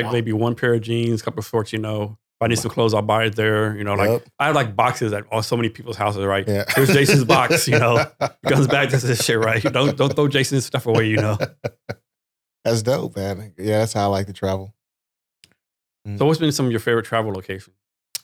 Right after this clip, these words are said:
Speaker 2: You know, to be honest with you, right now, like, uh, the, the quickest place to get away from right now has just been Las Vegas. Um, I usually just,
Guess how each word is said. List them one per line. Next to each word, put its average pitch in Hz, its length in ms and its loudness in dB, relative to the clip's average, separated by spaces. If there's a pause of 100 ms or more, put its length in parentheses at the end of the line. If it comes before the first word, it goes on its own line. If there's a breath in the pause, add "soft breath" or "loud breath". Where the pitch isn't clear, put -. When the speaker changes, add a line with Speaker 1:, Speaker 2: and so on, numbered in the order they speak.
(420)
Speaker 2:
You 139 60 2
know, 135 100 4
to 127 80 2
be 127 140 2
honest 120 260 0
with 110 140 0
you, 107 140 2
right 113 260 2
now, 104 300 0
like, 98 340 0
uh, 98 320 -2 (540)
the, 123 200 2
the 117 120 -4
quickest 175 320 -2
place 160 200 0
to 147 80 -2
get 135 140 2
away 131 280 2
from 123 300 0
right 117 200 0
now 110 180 0
has 104 160 0
just 104 180 -2
been 104 140 -2
Las 98 240 0
Vegas. 101 540 0 (100)
Um, 95 460 -8
I 117 60 -2
usually 107 360 0
just, 101 440 -4